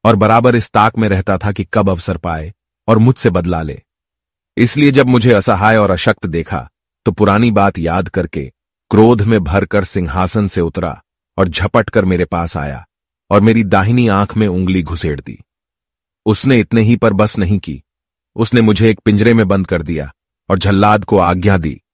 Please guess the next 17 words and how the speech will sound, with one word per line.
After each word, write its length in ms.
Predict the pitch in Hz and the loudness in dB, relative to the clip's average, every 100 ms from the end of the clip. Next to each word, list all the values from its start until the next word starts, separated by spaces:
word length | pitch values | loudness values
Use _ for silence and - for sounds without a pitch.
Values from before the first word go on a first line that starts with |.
| _ _ - | _ _ 0
कि 100 | 123 | 2
इसे 180 | 131 | 2
शहर 300 | 113 113 113 | 2 2 2
के 120 | 110 110 | 2 0
बाहर 340 | 95 101 113 | 2 2 2
ले 160 | 104 95 | 2 2
जाकर 360 | 104 101 104 | 0 0 -2
इसका 220 | 95 - | -2 -2
वध 260 | 92 101 95 | 0 2 0
कर 200 | - 82 | -2 -4
दे 180 | 76 71 _ _ _ | -6 -10 _ _ _
और 120 | 113 | 2
इसके 220 | 131 - 131 | 2 2 0
शरीर 360 | 120 107 127 | 2 4 4
के 120 | 123 | 2
टुकड़े 340 | 110 104 113 104 | 0 0 2 2
करके 440 | 98 95 90 73 | 0 -2 -4 -8